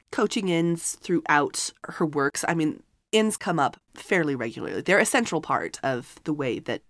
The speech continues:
any kind of travel works, as we mentioned. One fun mention, though, is in Emma, when Missus Elton is telling everyone that her sister Selina,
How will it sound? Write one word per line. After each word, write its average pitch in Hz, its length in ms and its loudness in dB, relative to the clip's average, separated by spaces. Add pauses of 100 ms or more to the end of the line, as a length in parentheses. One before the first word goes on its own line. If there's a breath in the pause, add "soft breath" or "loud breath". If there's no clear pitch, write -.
(220)
any 214 140 2
kind - 140 -4
of 143 60 -4
travel - 320 -4
works, - 380 -10 (320 soft breath)
as 143 120 -6
we 135 60 -6
mentioned. - 460 -8 (340)
One 220 380 4
fun 190 420 2
mention, 147 600 0
though, 135 280 2
is 147 140 0
in 147 240 0
Emma, 135 400 0 (240)
when 165 560 2 (300)
Missus 226 300 2
Elton 170 500 2 (200)
is 165 180 2
telling 165 300 4
everyone 139 340 2
that 127 140 0
her 165 100 -4
sister - 340 -2
Selina, 151 680 0